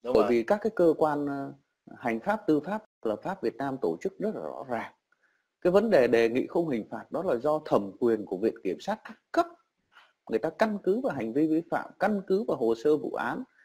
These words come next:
Speaker 2: ờ, căn cứ vào hậu quả mà do các cái, cái người vi phạm người ta để lại thì người ta căn cứ vào pháp luật hình sự thì người ta vẫn đề nghị khung hình phạt được. Chứ không phải là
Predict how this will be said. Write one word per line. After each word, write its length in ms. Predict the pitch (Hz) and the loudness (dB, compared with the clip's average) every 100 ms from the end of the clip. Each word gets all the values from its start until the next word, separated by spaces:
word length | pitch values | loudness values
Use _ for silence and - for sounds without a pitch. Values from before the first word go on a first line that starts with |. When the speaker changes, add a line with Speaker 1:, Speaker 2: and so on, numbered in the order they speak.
| _ - | _ -12
Speaker 2:
ờ, 180 | 139 151 - | -10 -10 0
căn 200 | 196 208 185 | 4 4 6
cứ 160 | 202 | 4
vào 140 | 262 160 | 4 0
hậu 200 | 143 - | -2 -2
quả 320 | 127 92 82 | -2 -2 -2
mà 140 | 120 107 104 | -10 -12 -2
do 260 | 160 165 160 | 0 0 -2
các 180 | - 196 - | -6 -10 -6
cái, 140 | 180 - _ _ _ | -8 -10 _ _ _
cái 180 | 175 196 | 0 2
người 300 | 156 131 107 | 4 4 4
vi 160 | 139 | 0
phạm 320 | 131 143 - 107 | -2 -6 -8 -8
người 80 | |
ta 120 | - 139 | -6 -4
để 220 | 95 - | -2 -2
lại 300 | 104 - - _ | -4 -6 -14 _
thì 300 | 107 98 98 - | -6 -6 -6 -10
người 80 | - | -10
ta 100 | 85 - | -8 0
căn 180 | 196 185 | 0 2
cứ 180 | 165 202 | 2 2
vào 140 | 226 110 | 0 -6
pháp 160 | 202 156 | -6 -2
luật 140 | 123 - | -4 -2
hình 120 | 117 95 | -6 -4
sự 340 | - - - 107 | -4 -6 -10 -12
thì 80 | |
người 120 | 98 92 | -10 -8
ta 120 | 147 | -6
vẫn 200 | 175 185 | -2 6
đề 220 | 139 117 | 6 6
nghị 220 | 113 - - | 2 -8 -6
khung 200 | 156 127 | -6 -4
hình 140 | 98 - | -8 -12
phạt 140 | - | -8
được. 260 | 113 107 - _ _ _ - | 0 0 -2 _ _ _ -2
Chứ 100 | 226 | 4
không 300 | 233 214 - | 4 4 -2
phải 200 | 98 92 | -4 -2
là 220 | 110 | -2